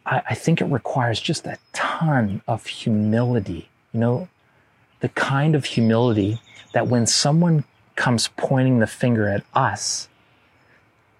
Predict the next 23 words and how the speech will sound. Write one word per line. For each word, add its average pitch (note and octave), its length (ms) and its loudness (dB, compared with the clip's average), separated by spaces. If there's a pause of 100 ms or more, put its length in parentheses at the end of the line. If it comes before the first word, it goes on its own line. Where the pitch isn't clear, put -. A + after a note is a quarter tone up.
maybe D#3 460 4
we D#3 160 4
would B2+ 180 2
do B2 140 2
something A2+ 600 0
just - 240 -4
totally D3 440 2
counterintuitive A2+ 1120 0 (580)
and B2+ 120 0
agree B2+ 440 2
with C3 260 0
them. - 300 -2 (1300)
Proverbs A2 380 2
says, A2+ 320 2
"A A2 40 0
gentle B2 520 -4
answer A2+ 440 -2
turns A2 380 0
away G#2 240 0
wrath." G2 600 -6 (960)
Could C3+ 260 2
we D#3+ 400 4
be D#3+ 520 2